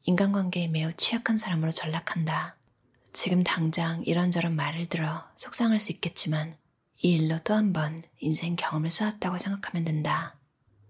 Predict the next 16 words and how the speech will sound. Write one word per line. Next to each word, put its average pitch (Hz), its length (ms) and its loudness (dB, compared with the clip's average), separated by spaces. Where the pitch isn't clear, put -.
최근에는 190 640 4
대학을 175 380 -2
졸업할 196 400 -6
때까지 160 640 0
자신의 175 420 4
부모나 160 640 -2
선생님에게 185 920 0
싫은 240 300 6
소리를 185 320 2
들어본 170 360 -4
적이 160 520 -6
단 - 180 -6
한 180 140 0
번도 170 200 -2
없는 151 260 -4
사람들도 160 480 -6